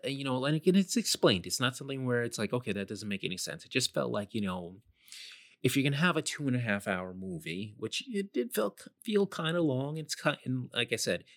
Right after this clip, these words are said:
if it's something that's not grandiose, epic, like, you know, something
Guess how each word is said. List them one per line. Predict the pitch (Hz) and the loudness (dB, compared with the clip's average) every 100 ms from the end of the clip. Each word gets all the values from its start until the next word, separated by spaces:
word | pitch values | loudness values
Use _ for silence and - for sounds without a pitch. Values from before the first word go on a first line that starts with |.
| - | -8
if | 113 | -4
it's | 123 | -2
something | 143 127 131 | -2 -2 -2
that's | 110 - | -4 -4
not | 107 107 107 - - - | -2 -2 -4 -10 -20 -8
grandiose, | 101 110 110 110 107 110 104 - _ - | 0 2 2 2 2 2 -2 -4 _ -2
epic, | 113 117 - 110 101 - | 0 2 2 2 2 -4
like, | 95 95 95 - | 0 0 -2 -4
you | |
know, | 98 90 95 | -2 -2 -4
something | 92 - 107 - 110 104 104 | -2 0 0 -2 -6 -6 -8